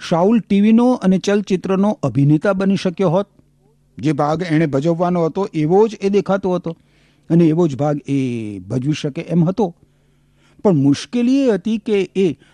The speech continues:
હૃદયથી ક્યારેય રાજા નહોતો. ત્રીજી કલમ જુઓ. અને શાઉલના બાપ કીશના ગધેડા ખોવાઈ ગયા હતા, તેથી કીશે પોતાના દીકરા શાઉલને કહ્યું,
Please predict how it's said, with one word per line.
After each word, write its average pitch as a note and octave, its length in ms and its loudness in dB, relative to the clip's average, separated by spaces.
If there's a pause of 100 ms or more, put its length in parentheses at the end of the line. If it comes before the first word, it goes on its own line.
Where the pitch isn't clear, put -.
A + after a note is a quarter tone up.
(140)
હૃદયથી D#3 920 2
ક્યારેય D#3 320 -2
રાજા B2+ 320 -2
નહોતો. C3 480 0 (880)
ત્રીજી G3+ 260 0
કલમ F3 280 2
જુઓ. D3+ 280 0 (1120)
અને F3 160 4
શાઉલના E3 440 2
બાપ C#3+ 400 0
કીશના F3+ 640 0
ગધેડા D#3+ 640 2
ખોવાઈ D3 440 -2
ગયા C#3+ 240 0
હતા, B2+ 240 -2
તેથી D3 360 -2
કીશે D3 380 -4
પોતાના C3+ 380 -2
દીકરા C3+ 300 -2
શાઉલને B2+ 400 0
કહ્યું, E3 260 0